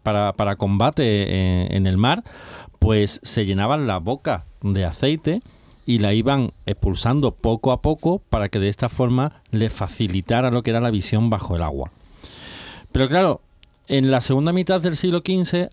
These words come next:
aparece la existencia de un hombre que se llamaba Nicolao, que era siciliano, que era natural de Catania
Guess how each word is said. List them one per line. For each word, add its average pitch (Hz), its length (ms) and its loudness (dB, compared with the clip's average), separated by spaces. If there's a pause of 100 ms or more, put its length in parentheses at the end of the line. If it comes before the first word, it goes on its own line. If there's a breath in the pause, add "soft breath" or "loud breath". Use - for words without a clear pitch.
aparece 127 760 0 (380)
la 120 180 0
existencia 135 720 0
de 131 80 2
un 127 100 4
hombre 151 380 2 (1080)
que 110 360 0
se 107 180 -2
llamaba 113 380 2
Nicolao, 117 640 2 (400)
que 120 100 0
era 135 120 0
siciliano, 117 760 0 (920 loud breath)
que 117 80 -2
era 127 100 2
natural 135 400 2
de 131 100 -2
Catania 127 580 0